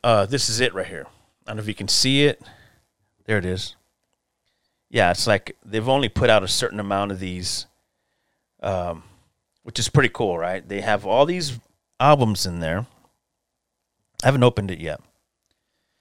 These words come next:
Um, and, uh, I was lucky to pick one up because the guy's like, "Man, these were moving pretty quick this morning." 'Cause I didn't go. Normally people,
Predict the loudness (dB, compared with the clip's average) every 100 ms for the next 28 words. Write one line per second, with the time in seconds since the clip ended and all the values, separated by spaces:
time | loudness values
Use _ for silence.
0 | _ _ _ _ _ _ 4 6 4 0
1 | -14 _ _ _ _ _ _ _ _ _
2 | _ _ _ _ _ _ 0 4 6 6
3 | 6 4 6 8 8 6 4 0 -8 _
4 | _ _ _ _ _ _ _ _ _ _
5 | _ _ _ _ _ _ _ 2 4 6
6 | 2 2 -2 0 0 2 2 0 -2 0
7 | -2 -4 -10 _ _ _ _ _ _ _
8 | _ -6 0 2 2 0 -6 -2 -2 -2
9 | -2 -4 -2 -4 -4 -4 -4 -4 -4 0
10 | -2 0 -6 -4 -4 -4 -6 -6 -2 2
11 | 2 2 4 6 6 4 2 2 -2 -4
12 | -2 -2